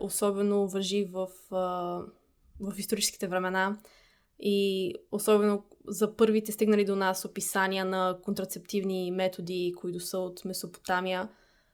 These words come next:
а, и казват, че жените са използвали мед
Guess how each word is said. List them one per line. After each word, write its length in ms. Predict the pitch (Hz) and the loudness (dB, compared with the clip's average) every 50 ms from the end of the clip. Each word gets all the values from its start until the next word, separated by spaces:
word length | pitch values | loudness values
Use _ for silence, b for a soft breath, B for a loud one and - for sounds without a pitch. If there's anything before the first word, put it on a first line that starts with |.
| b b b | b b b
а, 440 | - - 196 196 196 190 190 190 180 | -2 0 2 4 4 6 4 4 4
и 80 | 185 180 | 2 0
казват, 360 | - - 196 190 196 202 202 | 2 2 2 2 2 0 -2
че 300 | - - - 190 190 190 | -2 -2 0 0 0 -2
жените 360 | 180 190 196 202 202 208 214 | 0 0 2 0 0 0 -2
са 100 | - 202 | -4 -4
използвали 760 | 196 - - 202 202 202 185 185 196 190 185 185 185 180 - - | -4 -2 0 2 2 2 0 -2 -2 -2 -2 -2 -2 -4 -4 -2
мед 600 | 196 196 196 190 185 190 214 214 - - - | -2 0 2 2 2 2 0 -2 -6 -12 -14